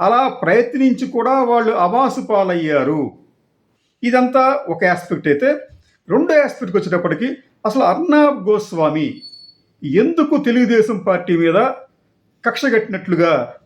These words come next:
కత్తి కట్టినట్లుగా మాట్లాడవలసి వచ్చింది? నిజానికి దీనికి కొంత నేపథ్యం ఉన్నట్లుగా తెలుస్తోంది.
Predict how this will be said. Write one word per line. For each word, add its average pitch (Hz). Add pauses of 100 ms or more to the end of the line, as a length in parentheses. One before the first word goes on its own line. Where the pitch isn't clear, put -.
(120)
కత్తి 254
కట్టినట్లుగా 202 (320)
మాట్లాడవలసి 185
వచ్చింది? 131 (720)
నిజానికి 269 (380)
దీనికి 285
కొంత 220
నేపథ్యం 220
ఉన్నట్లుగా 180
తెలుస్తోంది. 120